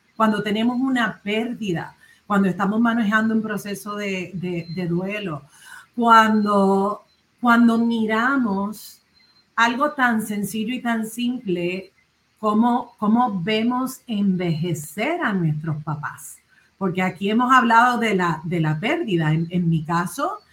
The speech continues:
eh, m-, mi papá independiente, autosuficiente, lo operamos de, del corazón, dos meses en intensivo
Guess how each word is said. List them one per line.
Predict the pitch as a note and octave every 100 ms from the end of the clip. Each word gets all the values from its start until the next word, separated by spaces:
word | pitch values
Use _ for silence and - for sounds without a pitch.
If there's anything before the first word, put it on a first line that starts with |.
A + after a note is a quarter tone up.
| _ _ _ -
eh, | F#3 F3+ E3 D3+ D3
m-, | F#3 F#3 F3+
mi | F#3+ F3+
papá | E3+ D#3 G#3+ G#3+
independiente, | G#3+ F#3+ E3+ D3+ D#3 A3+ A3+ A#3
autosuficiente, | G3 F3+ E3+ D3+ E3 D#3+ - A#3 A#3+ A#3 A3+ A3 A3
lo | F3
operamos | E3 D#3+ F3+ G#3 G3
de, | G3 F#3+
del | F3 F#3 F3
corazón, | F#3 E3+ E3 - C#4 D#4+ F4+ - _ _ _ _ -
dos | D#3 A3+ A3+
meses | A3+ A3 G#3+
en | G#3 G3+
intensivo | G3+ G3+ G3 F#3+ C#4+ D#4+